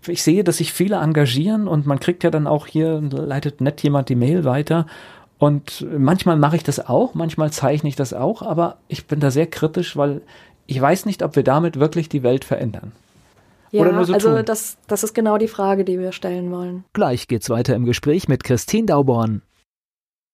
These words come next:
Speaker 1: Körperbau, das ist das Thema in diesem Jahr beim Open Ohr Festival in Mainz auf der Zitadelle.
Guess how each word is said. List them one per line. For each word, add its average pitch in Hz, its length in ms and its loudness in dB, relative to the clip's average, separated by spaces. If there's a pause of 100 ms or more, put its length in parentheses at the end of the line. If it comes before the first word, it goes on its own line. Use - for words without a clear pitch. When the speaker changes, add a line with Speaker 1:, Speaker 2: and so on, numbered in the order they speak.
(1900)
Speaker 1:
Körperbau, 156 800 -2
das 143 320 -2
ist - 240 -2
das 120 180 0
Thema 143 380 0
in 123 160 2
diesem 135 340 0
Jahr 127 340 0
beim 127 340 0
Open 170 340 0
Ohr 143 160 0
Festival 127 680 2
in 160 180 0
Mainz 139 440 -2
auf 123 300 -2
der 117 200 0
Zitadelle. 135 720 0